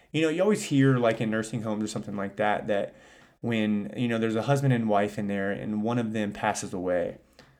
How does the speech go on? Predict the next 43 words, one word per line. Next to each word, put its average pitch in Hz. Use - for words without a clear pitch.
the 127
other 143
one 151
goes 110
and 113
passes 107
away 104
shortly -
after -
too. 110
Like, 110
I -
don't 190
know 170
the 147
exact 120
statistics 131
on 135
that. 151
I'd, 120
I'd 127
love 135
to, 107
if 127
you 151
know 165
the 151
statistics, 135
let 135
me 123
know. 117
But 113
I'd 139
love 180
to 202
know 175
the 151
statistics 135
on 110
that, 104
because 123
when 127
your 143